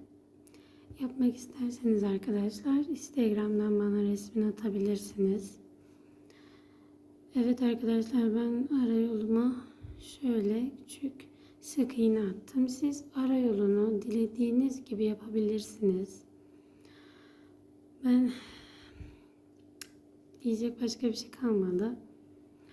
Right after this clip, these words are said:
Bugünlük benden bu kadar arkadaşlar. Örneğimle ilgili yorumlarınızı, eleştirilerinizi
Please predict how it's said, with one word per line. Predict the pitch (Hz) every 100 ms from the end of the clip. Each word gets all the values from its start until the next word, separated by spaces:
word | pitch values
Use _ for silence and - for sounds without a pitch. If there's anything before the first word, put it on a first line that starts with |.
| - -
Bugünlük | 262 269 254 254
benden | 240 233 240 254
bu | 262
kadar | 277 - 233 220
arkadaşlar. | 208 208 226 208 208 - 226 240 - - - - - - - - - - - - -
Örneğimle | 262 240 233 233 233 226 220
ilgili | 214 202 196 196 185 190 190 220
yorumlarınızı, | 214 208 202 202 196 190 190 185
eleştirilerinizi | 214 233 196 202 196 - - 226 208 196 190 180 185 214